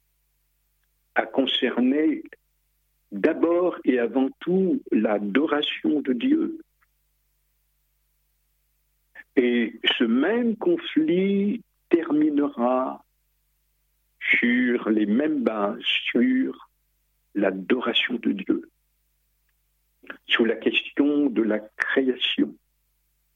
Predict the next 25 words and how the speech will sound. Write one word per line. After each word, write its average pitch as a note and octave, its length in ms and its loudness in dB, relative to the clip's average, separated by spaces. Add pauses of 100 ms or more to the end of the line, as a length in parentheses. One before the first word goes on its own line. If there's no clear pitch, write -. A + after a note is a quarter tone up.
(1040)
Et - 120 4
c'est D4 80 2
pour - 160 0
cela G3+ 180 0
que - 120 0
nous D#3 140 -2
devons D#3 600 2
être C#3 240 0 (100)
très F3+ 400 2
attentifs - 960 -2 (1200)
à - 100 2
tout - 200 0
ce - 140 0
qui F3 200 2
touche - 540 0 (1500)
à A#2+ 60 4
l'écologie. F3+ 920 0 (3000)
J'ai - 140 2
parlé B2 480 0
de G2 420 2
la G2 100 0
cop G2+ 240 -2
vingt G#2+ 220 -2
et B2 80 2
un. - 380 -2